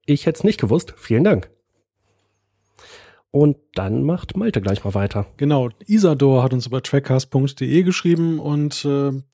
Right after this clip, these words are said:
Speaker 2: Stellung genommen zu, unter anderem zu Tom Paris, wo er einen klitzen-, einen klitzekleinen Fehler identifiziert hat, ähm, bei unserer Schilderung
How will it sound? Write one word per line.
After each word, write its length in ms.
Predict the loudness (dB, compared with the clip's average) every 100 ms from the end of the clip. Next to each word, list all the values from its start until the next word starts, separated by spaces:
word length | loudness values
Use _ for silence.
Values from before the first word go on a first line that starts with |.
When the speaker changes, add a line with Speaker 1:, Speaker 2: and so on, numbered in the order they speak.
| -12
Speaker 2:
Stellung 360 | 0 4 4
genommen 520 | 4 2 2 2 0
zu, 500 | -4 -4 -2 0 -2 -4 -14 0
unter 320 | 2 2 2
anderem 400 | 4 4 4 2
zu 220 | -2 -6
Tom 300 | -2 0 0
Paris, 520 | 2 2 4 2 -2 -10
wo 240 | -10 -6 -4
er 80 |
einen 140 | -4 -6
klitzen-, 800 | -4 -4 -2 -4 -4 -2 -2 0
einen 160 | -4
klitzekleinen 800 | 0 0 0 0 -2 0 0 0
Fehler 360 | 0 2 2 0
identifiziert 720 | -4 -6 -8 -6 0 0 2
hat, 200 | -2 -2 -14 -20 -20 -20 -20 _ -4
ähm, 360 | 0 0 -2 -4
bei 120 | -4
unserer 300 | 0 0 0
Schilderung 680 | 2 4 6 4 4 2 0